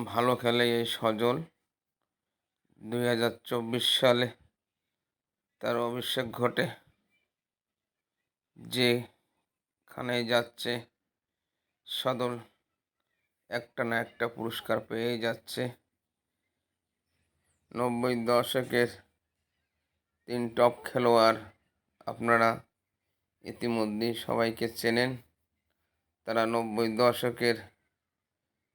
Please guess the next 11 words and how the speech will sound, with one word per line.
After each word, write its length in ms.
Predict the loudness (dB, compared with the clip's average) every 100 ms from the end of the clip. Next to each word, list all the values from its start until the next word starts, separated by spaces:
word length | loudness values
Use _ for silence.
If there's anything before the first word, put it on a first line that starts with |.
| _ _ _ _ _ _ -2
টপ 180 | -2 -2 -4
খেলোয়াড়, 440 | 0 6 6 6 0 -14 -8
চৌগাছা 460 | -6 -4 -4 -4 -6 0
থানার 360 | 2 4 2 0 _ _ _ _ _ _ _ _ _ _ _ _ _ _ _
এই 160 | -4 -4 -4
হাই 180 | 0 2 4
মাস্টার, 420 | 2 0 -2 -2 -2 -14 _ _ _ _ _ _ _ _ _ _ -12 2
যার 200 | 4 4 4
নাম 140 | 4 2 -2
শুনলে 340 | -2 0 0 2 0
অনেক 180 | -2